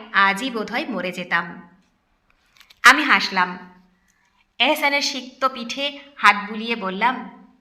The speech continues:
"যে ছেলে রোজ রাতে এসে আমার বিল্ডিংয়ের সামনে দাঁড়িয়ে থাকে একটু দেখতে পাওয়ার আশায়, তাকে আমি ফিরাই কিভাবে?" এহসান হেসে দিল, নিদ্রের দিকে তাকিয়ে বলল,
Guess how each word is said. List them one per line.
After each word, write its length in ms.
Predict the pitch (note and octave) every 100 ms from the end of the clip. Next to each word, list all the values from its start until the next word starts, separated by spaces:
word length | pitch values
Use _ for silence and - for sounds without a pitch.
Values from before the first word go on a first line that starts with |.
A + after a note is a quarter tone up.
| _ _ _ _ _ _ _ G3
"যে 280 | G#3 A3
ছেলে 300 | A3+ A3 A3 D4+ - - G#3+
রোজ 360 | G#3+ B3 C4 C4
রাতে 320 | F#3+ D#3+ -
এসে 380 | A3 G3+ - C#4+ C4 - _ _
আমার 280 | G3+ G3+ G3 G3 - -
বিল্ডিংয়ের 440 | A#3 A#3 C#4+ D4+
সামনে 300 | D4 D4 C4+ B3+
দাঁড়িয়ে 340 | E3+ E3+ F#3
থাকে 340 | F3+ F3 - B3+ - - _ -
একটু 280 | D4+ - F4+
দেখতে 400 | A3 F#3+ F#3 G#3+
পাওয়ার 320 | G3+ E3+ E3
আশায়, 360 | E3+ F3 - D#3+ - - _ _ _ _ _ _ _
তাকে 380 | - F3+ - D#4+
আমি 220 | E4+ F#4
ফিরাই 400 | - C4 B3+ C#4
কিভাবে?" 380 | C#4 C#4+ D4+ D#4+ - - _ _ _ _ _ _ _ _ _ _ _ _ -
এহসান 380 | A#3+ C#4 E4
হেসে 280 | F4 C#4+ C4
দিল, 240 | G3 E3 D#3+ - _ _ _
নিদ্রের 400 | A3+ A#3+ B3+ D4+
দিকে 180 | D4 C#4+
তাকিয়ে 400 | B3 A#3+ A#3+ B3+
বলল, 260 | A#3 A3